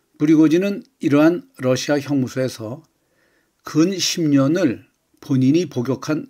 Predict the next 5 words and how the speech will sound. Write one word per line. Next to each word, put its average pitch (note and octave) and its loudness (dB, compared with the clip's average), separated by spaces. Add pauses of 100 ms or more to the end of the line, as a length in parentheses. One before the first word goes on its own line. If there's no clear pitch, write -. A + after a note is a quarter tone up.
(120)
전과가 A#2+ -6
있어서 A#2+ -8 (1000)
이들 D3 4
죄수-, C#3 -2 (200)
이들 D#3 2